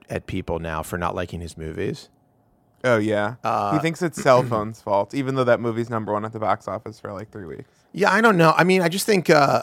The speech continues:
Speaker 1: it's possible he's making not great movies, you know? I think it's possible that Ridley Scott is not at the top of his game anymore, right?
Speaker 2: Yeah.
Speaker 1: I mean,
Speaker 2: Yeah.
Speaker 1: can we just admit that that's possible? Can we just maybe give it a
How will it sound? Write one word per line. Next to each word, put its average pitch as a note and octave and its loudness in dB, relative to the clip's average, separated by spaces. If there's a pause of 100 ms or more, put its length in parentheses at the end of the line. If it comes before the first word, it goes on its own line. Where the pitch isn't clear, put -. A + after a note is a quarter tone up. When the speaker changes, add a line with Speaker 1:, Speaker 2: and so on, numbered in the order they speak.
Speaker 1:
it's B2+ 2
possible D#3+ 4
he's A2 0
making A2 -2
not G2 0
great G2 -6
movies, F2+ -6
you C3+ -8
know? A#2+ -4 (100)
I D#3 2
think G#3+ 4
it's - -14
possible G#3+ 4
that E3 2
Ridley C3+ 2
Scott A#2 4 (640)
is G2 -2 (180)
not A#2 4 (180)
at A2 -8
the A#2 -4
top A#2+ 2
of G2 -2
his G2 -6
game B2 2
anymore, - -10 (480)
right? C#3+ 0
Speaker 2:
Yeah. D#3 4 (280)
Speaker 1:
I D#3+ 2
mean, F3+ 6
Speaker 2:
Yeah. A2 2 (240)
Speaker 1:
can D3 2
we D3+ 4
just C#3+ 0
admit C3+ 2
that - -10
that's C3 2
possible? B2+ 2
Can G#2+ -4
we G2+ -2
just G2 -10
maybe F#2+ -2
give F2 -4
it F#2 0
a E2+ 0